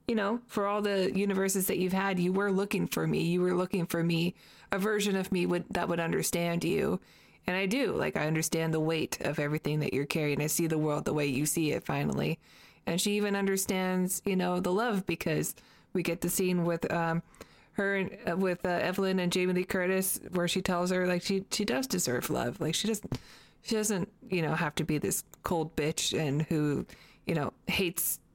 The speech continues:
people and, and is just gonna focus on being the power that she has with her job. You know, it, it's, um, yeah, so, like, it's not a perfect universe, but, like, it's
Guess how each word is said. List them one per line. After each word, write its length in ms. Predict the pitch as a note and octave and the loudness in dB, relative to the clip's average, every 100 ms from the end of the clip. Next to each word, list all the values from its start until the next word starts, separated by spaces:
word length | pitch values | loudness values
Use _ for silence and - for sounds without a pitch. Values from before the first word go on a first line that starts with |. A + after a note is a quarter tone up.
| - | -4
people 480 | G#3 F#3+ F3 E3+ E3 | -2 0 2 2 2
and, 160 | D#3 - | 2 0
and 220 | D#3 C#3+ | 0 0
is 160 | D#3 | 0
just 140 | - - | 0 0
gonna 160 | E3 | -2
focus 440 | D#3 E3 D#3+ E3 - | 0 -2 -2 -2 0
on 140 | D#3+ | 0
being 280 | D#3 D#3 D#3 - - - - - F3+ | 0 0 -4 -8 -20 -20 -20 -8 -6
the 100 | - | -2
power 320 | F#3 E3+ E3 | 0 0 0
that 160 | E3 | 0
she 120 | F3 F#3 | 0 0
has 300 | E3 D#3+ E3 | 0 0 -2
with 140 | D#3+ | -2
her 140 | D#3+ D3 | -2 0
job. 500 | D#3 D3+ D#3+ F3 - | 0 0 0 0 -2
You 180 | - D#3 | -4 0
know, 320 | D#3 D#3+ E3 - | 0 0 -4 -4
it, 160 | F3 D#3+ - | -6 -8 -6
it's, 320 | F3+ F#3+ - G3 | -6 -4 -2 0
um, 360 | F#3 F#3 F#3+ - _ _ _ _ - _ - _ - - - - - - | 0 2 0 -4 _ _ _ _ -20 _ -20 _ -6 -6 -6 -20 -18 -2
yeah, 200 | C#4+ - - G#3 | -2 -2 -4 -2
so, 340 | G3 F3+ - - - | 0 2 0 -4 -4
like, 300 | A#3 G#3+ - - G3 _ _ C4 | -2 -2 -6 -20 -20 _ _ -2
it's 180 | C4 | 0
not 240 | C#4+ C#4 - - | 0 -2 -4 -4
a 100 | A3+ | -4
perfect 520 | - A#3+ A#3 C4+ B3+ | -2 -2 0 -2 0
universe, 520 | A3 G#3+ G#3+ A3 C4 | 0 2 2 0 0
but, 240 | - G#3 - | 0 -2 0
like, 280 | G3 G3 - | 0 -2 -2
it's 420 | A#3+ - - - | -2 0 -2 -4